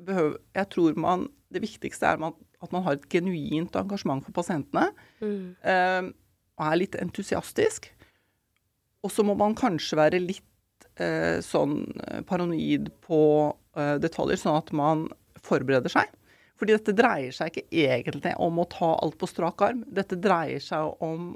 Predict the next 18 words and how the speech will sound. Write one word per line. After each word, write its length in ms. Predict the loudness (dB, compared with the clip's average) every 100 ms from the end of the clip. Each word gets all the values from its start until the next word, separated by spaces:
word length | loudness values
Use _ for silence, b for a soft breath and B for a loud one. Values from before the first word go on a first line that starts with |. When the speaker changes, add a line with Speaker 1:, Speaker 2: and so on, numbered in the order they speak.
| -6
Speaker 1:
å 340 | 2 2 2 -2 _ 4
øve 320 | 6 4 0
på 160 | -2
det 160 | 0 2
man 180 | 2 2
vet 220 | 0 0
man 100 | -6
kan 160 | -6 -4
komme 160 | -2
ut 120 | -2
for, 220 | 0 0 0 B B B B B B B
sånn 300 | -2 0 0
at 160 | -2
man 160 | 0 -2
klarer 320 | 0 0 0
å 60 | 0
håndtere 760 | -4 -4 -4 0 2 2 0
det 260 | 0 0 -2